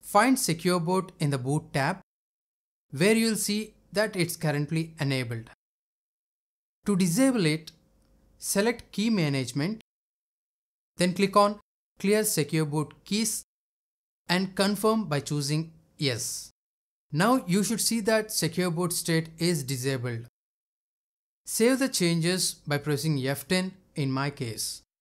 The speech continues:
Let's double check the system information. Here you can see that Secure Boot is now disabled.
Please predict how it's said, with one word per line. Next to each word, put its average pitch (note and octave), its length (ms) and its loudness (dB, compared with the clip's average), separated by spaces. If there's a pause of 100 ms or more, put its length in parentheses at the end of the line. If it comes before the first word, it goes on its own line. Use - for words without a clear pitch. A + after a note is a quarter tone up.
(180)
Let's G#3+ 320 2
double A3+ 240 2
check A#3 260 0
the F#3 80 -4
system D3+ 380 0
information. C3+ 680 -2 (720)
Here A#3 140 2
you A#3+ 40 2
can A#3 160 4
see A#3 200 0
that A3 260 2
Secure F3 400 0
Boot F3+ 320 -4
is D3+ 260 0
now D#3+ 180 2
disabled. C3 640 -2